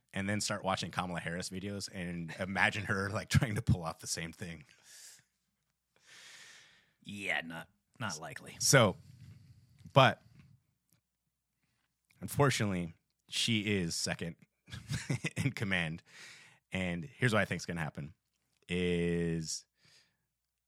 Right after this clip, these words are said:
Speaker 1: two years, one day, Joe Biden steps down. He's just gonna have so much pressure from everyone. Like, "Yeah, yeah, you have to do this. We can't keep doing this for two years." It's, it's like you shit your pants at the Vatican. You're, you know, you're ignoring every issue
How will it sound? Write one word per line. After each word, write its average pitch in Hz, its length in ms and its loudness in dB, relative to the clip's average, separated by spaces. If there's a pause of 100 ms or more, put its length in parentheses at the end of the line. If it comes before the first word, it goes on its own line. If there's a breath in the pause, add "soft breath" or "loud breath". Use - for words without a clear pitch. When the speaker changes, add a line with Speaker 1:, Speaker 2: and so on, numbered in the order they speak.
(360)
Speaker 1:
two 127 120 2
years, 113 400 4
one 101 260 2
day, 87 360 2 (340)
Joe 90 160 -2
Biden 92 260 2
steps - 300 -4
down. 85 380 -2
He's 87 140 -4
just 90 160 -4
gonna 85 120 -4
have 82 120 -4
so 90 120 -4
much 80 180 -6
pressure 82 280 -6
from 80 100 -8
everyone. 76 220 -6
Like, 76 140 -8
"Yeah, 90 80 -4 (160)
yeah, 85 260 -4
you 82 180 -6
have 80 200 -6
to - 100 -14
do 131 160 -12
this. - 200 -14
We 156 120 -10
can't 160 260 -8
keep - 240 -12
doing 69 160 -12
this 73 80 -10
for - 140 -14
two 76 120 -10
years." 65 320 -12
It's, - 220 -10
it's 87 220 -10
like 82 100 -12
you 87 80 -8
shit 82 200 -4
your 82 100 -10
pants 95 320 -4
at - 60 -16
the - 40 -16
Vatican. 95 600 -2 (400 loud breath)
You're, 85 300 -2 (100)
you 87 140 -6
know, 80 200 -4 (220)
you're 82 140 -4
ignoring 92 540 0
every 95 380 0
issue 92 460 -2